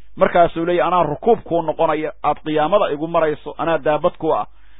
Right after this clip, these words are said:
anaa iftiin kuu ah, anigaa kuu ah waxa weeye ee dood kuu ah. Qur-aankiibaa kuu imaanaya, khayrkaagiibaa kuu imaana, tawxiidkiibaa kuu imaana. Wax kaa maqanba male.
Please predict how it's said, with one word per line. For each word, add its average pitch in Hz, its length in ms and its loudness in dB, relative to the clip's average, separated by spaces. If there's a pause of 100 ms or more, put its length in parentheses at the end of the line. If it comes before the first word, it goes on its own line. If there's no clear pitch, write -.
(100)
anaa 165 240 4
iftiin 165 440 -4
kuu 165 240 0
ah, 127 120 -2 (380)
anigaa 170 340 4
kuu 185 220 2
ah 175 100 8
waxa 165 240 2
weeye 156 320 2 (100)
ee 147 40 4 (120)
dood 185 240 8
kuu 165 180 0
ah. 113 140 -2 (520)
Qur-aankiibaa 165 560 2
kuu 170 200 -4
imaanaya, 156 460 -2
khayrkaagiibaa 156 680 2
kuu 160 220 -4
imaana, 156 420 -2
tawxiidkiibaa 165 640 0
kuu 170 220 -4
imaana. 151 360 0 (800)
Wax 240 220 4
kaa 214 200 6
maqanba 202 420 2
male. 190 300 0